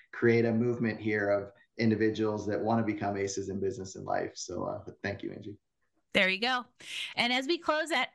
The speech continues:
Speaker 2: close it out, we're gonna leave everybody out there with one last tidbit of inspiration plus practical action. So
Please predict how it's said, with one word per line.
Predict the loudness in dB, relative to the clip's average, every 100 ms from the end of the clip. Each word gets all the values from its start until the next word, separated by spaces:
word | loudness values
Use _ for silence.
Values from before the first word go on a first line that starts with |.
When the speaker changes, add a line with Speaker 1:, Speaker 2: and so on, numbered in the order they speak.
| -10
Speaker 2:
close | -2 0 2
it | 2
out, | 4 4 2 0
we're | -2
gonna | -2
leave | 0 0 2
everybody | 2 0 0 0 0
out | 0 0 0
there | -2 0
with | 0 -2 -4
one | 0 2 2
last | 0 0 -2 -2
tidbit | 0 0 0 0 0 0
of | 0 2 -2 0
inspiration | 0 2 2 2 4 0 -2 -4
plus | -2 2 2 0 -6
practical | -2 -2 0 -2 0
action. | 0 0 -2 -4 0
So | 0 0 2 2 0